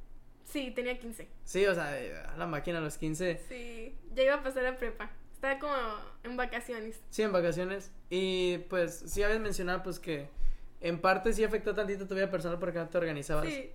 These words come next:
Speaker 2: Pero,
Speaker 1: sí, sí.
Speaker 2: pues, ya con el tiempo, pues, dijiste que
Speaker 1: Sí,
Speaker 2: te
Speaker 1: o
Speaker 2: habías
Speaker 1: sea, me
Speaker 2: organizado.
Speaker 1: organicé mejor. O sea, y también yo creo que, pues, si no fuera estudiante, pues, estaría, pues, mucho más acomodado,
Speaker 2: Sí,
Speaker 1: los
Speaker 2: sí.
Speaker 1: salarios mejores.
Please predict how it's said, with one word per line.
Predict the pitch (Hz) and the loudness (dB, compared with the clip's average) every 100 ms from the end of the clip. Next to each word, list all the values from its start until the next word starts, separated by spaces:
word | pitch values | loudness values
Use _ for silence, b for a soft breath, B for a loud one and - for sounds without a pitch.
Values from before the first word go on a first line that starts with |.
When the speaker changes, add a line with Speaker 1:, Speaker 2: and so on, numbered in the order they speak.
| - | 4
Speaker 2:
Pero, | 175 165 156 | 6 6 4
Speaker 1:
sí, | |
sí. | 160 | 6
Speaker 2:
pues, | 165 156 151 147 - - b b b | 6 6 2 -2 -10 -16 b b b
ya | 156 170 | 4 4
con | 185 | 6
el | 185 | 2
tiempo, | 175 165 165 | 2 0 -2
pues, | 165 151 | -2 -4
dijiste | 143 143 147 - | -4 -4 -4 -2
que | - | 0
Speaker 1:
Sí, | 285 | 0
Speaker 2:
te | - | 0
Speaker 1:
o | |
Speaker 2:
habías | 269 | -2
Speaker 1:
sea, | 277 | 0
me | 262 | 0
Speaker 2:
organizado. | 254 247 277 | 0 0 -2
Speaker 1:
organicé | 277 254 247 | -2 -4 -4
mejor. | 247 269 269 262 B B - | -6 -2 -2 -2 B B 0
O | |
sea, | 302 | 2
y | 302 | 4
también | 302 294 311 339 349 B B B - | 2 0 0 -2 -4 B B B -4
yo | 247 349 | 0 0
creo | 359 370 370 | 0 -2 -2
que, | 370 381 | -4 0
pues, | 285 277 | 0 2
si | |
no | 277 277 | 2 4
fuera | 349 | 2
estudiante, | 349 294 277 269 269 262 294 302 | 2 0 0 0 -2 -4 -4 -2
pues, | 262 | -4
estaría, | 240 254 247 254 254 | 0 0 0 0 0
pues, | 285 | 0
mucho | 277 269 - 247 | 0 -4 -4 -4
más | 240 226 | -4 -4
acomodado, | 226 208 202 208 220 247 262 262 262 254 254 240 240 | -4 -8 -12 -10 -4 2 4 4 2 -2 -4 -4 -4
Speaker 2:
Sí, | 226 233 | 0 2
Speaker 1:
los | 233 | 2
Speaker 2:
sí. | 269 | 2
Speaker 1:
salarios | 262 269 277 | 2 2 0
mejores. | 254 247 269 269 | -4 -2 0 0